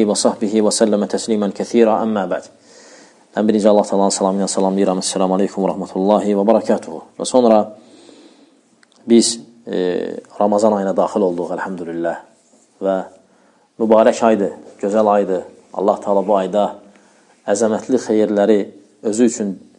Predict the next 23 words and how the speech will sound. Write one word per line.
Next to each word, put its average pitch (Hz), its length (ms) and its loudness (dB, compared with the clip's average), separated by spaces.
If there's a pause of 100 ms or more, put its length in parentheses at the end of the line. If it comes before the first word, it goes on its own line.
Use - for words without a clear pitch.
(540)
daha 107 160 4
doğrusu 110 260 2
əzəmətli 107 400 -2
xeyirləri 110 480 6 (120)
qul 131 180 6
üçün 104 220 -4
cəm 110 220 4
edib 101 220 0 (680)
və 104 140 4
qul 123 260 6 (2500)
bu 120 120 0
xeyirlərdən 101 640 2 (340)
bacardığı 101 460 2 (100)
qədər 92 300 0 (1300)
son 123 320 2
dərəcədə 101 440 4
istifadə 95 420 -2
eləməlidir. 92 480 -2
Həm 123 240 2
Quran 110 280 4
qiraətində, 95 680 2
həm 107 220 0 (1120)
başqa 107 360 0